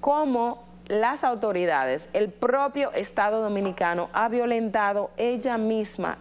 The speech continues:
la normativa o las reglas creadas para garantizar, para dar seguridad. Estamos cambiando, supuestamente, o estamos, eh,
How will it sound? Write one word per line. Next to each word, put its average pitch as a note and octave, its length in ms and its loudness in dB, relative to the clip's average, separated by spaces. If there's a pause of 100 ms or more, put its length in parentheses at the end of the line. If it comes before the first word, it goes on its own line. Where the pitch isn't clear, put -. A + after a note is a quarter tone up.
la G#3 240 0
normativa G#3 960 0
o A3+ 300 2
las G3+ 340 -4
reglas G#3+ 540 0
creadas E3+ 500 0 (300)
para G#3 220 2
garantizar, G3 680 0
para F3 220 2
dar E3 200 0
seguridad. D#3+ 580 -2 (680)
Estamos C4 640 0 (160)
cambiando, A#3+ 880 0
supuestamente, G#3+ 1000 -2
o A3+ 100 2
estamos, A#3+ 600 0 (220)
eh, G#3+ 640 0